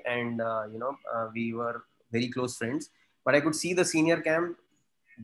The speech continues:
almost not believing it. And they're like, you can see that there's a change happening here. And, uh, just that my psyche or the next batch's psyche in the training was like, you know, this is possible. You know, she's done it.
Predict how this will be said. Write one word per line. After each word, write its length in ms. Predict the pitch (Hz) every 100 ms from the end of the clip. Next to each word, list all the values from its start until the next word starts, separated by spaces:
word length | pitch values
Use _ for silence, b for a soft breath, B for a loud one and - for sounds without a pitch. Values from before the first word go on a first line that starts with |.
| 107 -
almost 320 | 139 175 170
not 160 | 185
believing 320 | 156 160 190 175
it. 100 | 143
And 280 | 147 151 -
they're 340 | 147 156 156
like, 220 | 147 143
you 80 | 143
can 160 | 151 156
see 240 | 156 175
that 240 | 180 170 147
there's 120 | 147
a 60 |
change 300 | 156 151 170
happening 400 | 156 139 156 156
here. 180 | 123 104 - _ _ _ -
And, 320 | 135 151 156 151
uh, 220 | 143 131
just 240 | 156 170
that 300 | 185 151 123
my 380 | 131 135 151 165
psyche 720 | 165 151 151 165 170 165 151
or 260 | 147 147 -
the 120 | 139 135
next 320 | 135 - 135
batch's 440 | 131 143 160 156
psyche 520 | 143 139 151 151 151
in 100 | 147
the 80 | 147
training 420 | 143 139 151 170
was 220 | 165 156 165
like, 160 | 170
you 80 | 170
know, 80 | 160
this 140 | 120
is 100 | 170
possible. 420 | - 135 135 175 139
You 120 | 101
know, 140 | 110 147
she's 320 | 147 131 -
done 160 | 113
it. 160 | 151